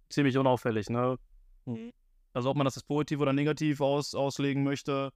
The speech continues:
Speaker 1: Ich fand ihn offensiv nicht so gut, aber dafür hat er sich defensiv, äh, reingekniet und, äh, hat sich dadurch ein bisschen Sicherheit geholt fürs Spiel auf jeden Fall.
Speaker 2: Ich wollte grad sagen, aber ich glaub, das war auch ganz gut,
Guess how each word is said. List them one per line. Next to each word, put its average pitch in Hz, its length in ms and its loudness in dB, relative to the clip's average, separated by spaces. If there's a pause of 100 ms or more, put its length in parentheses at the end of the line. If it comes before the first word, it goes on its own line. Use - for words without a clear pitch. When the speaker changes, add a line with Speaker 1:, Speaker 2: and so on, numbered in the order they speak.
(560)
Speaker 1:
Ich 117 100 -10
fand 151 180 2
ihn 170 60 0
offensiv 147 320 0
nicht 165 180 0
so 165 140 0
gut, 156 220 -2
aber 143 180 2
dafür 139 260 2
hat 135 80 4
er 139 60 -2
sich 123 120 -4
defensiv, 131 540 -2
äh, 120 40 -2
reingekniet 123 720 0
und, 120 240 -2
äh, 123 60 -2
hat 120 180 2
sich 120 100 -8
dadurch 123 260 0
ein 131 60 0
bisschen 120 160 -2
Sicherheit 120 300 2
geholt 120 200 0
fürs 113 120 -6
Spiel 120 180 2
auf 110 120 2
jeden 110 160 0
Fall. 104 200 -2 (200)
Speaker 2:
Ich - 120 -8
wollte 113 120 0
grad 110 100 0
sagen, 117 200 2
aber 104 140 0
ich - 80 -6
glaub, 117 200 -2
das 104 140 -8
war 107 140 4
auch - 160 -2
ganz 104 300 -4
gut, 120 300 -2